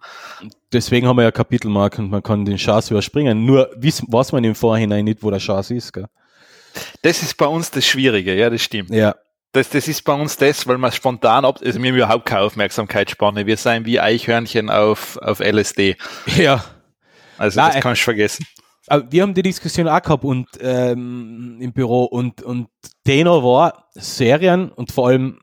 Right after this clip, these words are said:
Speaker 1: Serien so um die zwanzig bis dreißig Minuten pro Folge sind okay.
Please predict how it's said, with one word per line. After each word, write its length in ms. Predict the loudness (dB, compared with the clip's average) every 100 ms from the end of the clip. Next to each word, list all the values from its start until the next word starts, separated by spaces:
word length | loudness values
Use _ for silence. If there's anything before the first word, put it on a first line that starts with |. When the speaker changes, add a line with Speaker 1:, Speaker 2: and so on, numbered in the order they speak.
| _ _
Speaker 1:
Serien 460 | -14 0 2 4 2
so 160 | 2 0
um 140 | 2
die 240 | 2 0
zwanzig 480 | 0 0 0 -2 -6
bis 160 | -6 -4
dreißig 360 | 2 2 0 -4
Minuten 520 | 0 0 0 -4 -4
pro 160 | 0 0
Folge 320 | 4 2 4
sind 220 | 2 0
okay. 460 | 0 -2 0 2 2